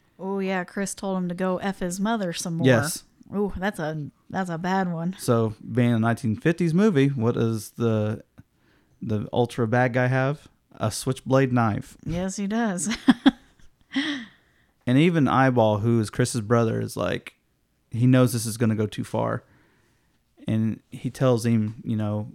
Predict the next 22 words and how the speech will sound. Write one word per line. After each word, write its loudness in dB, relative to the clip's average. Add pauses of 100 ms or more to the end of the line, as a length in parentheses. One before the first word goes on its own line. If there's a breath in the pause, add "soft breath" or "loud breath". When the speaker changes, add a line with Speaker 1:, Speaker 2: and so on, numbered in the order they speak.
(120)
Speaker 2:
"The -4
only 0
way 0
you're -2
gonna -2
get -4
that -4
body -2
is -10
if -10
you -6
kill -2
me." -2 (420)
And -2
he -2
said, -6
"No -2
problem." -4 (1080)
And 2
Speaker 1:
Yeah. 0
Speaker 2:
Gordy, 2 (180)
they, 4